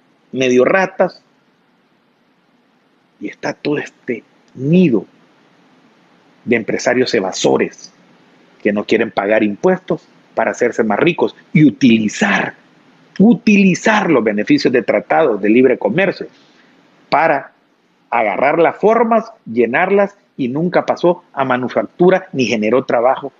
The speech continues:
para no pagar impuestos y hacerse más ricos. Ustedes ya saben,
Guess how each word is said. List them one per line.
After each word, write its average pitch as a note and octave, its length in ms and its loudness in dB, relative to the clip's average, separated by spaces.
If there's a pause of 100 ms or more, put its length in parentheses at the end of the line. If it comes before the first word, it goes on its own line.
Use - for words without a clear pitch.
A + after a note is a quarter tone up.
(220)
para - 220 -10
no - 80 -14
pagar G#2+ 260 -6
impuestos G2 420 -10
y - 40 -14
hacerse - 320 -12
más F2+ 160 -8
ricos. - 340 -8 (380)
Ustedes A2 480 0
ya G2 120 0
saben, G2+ 380 -4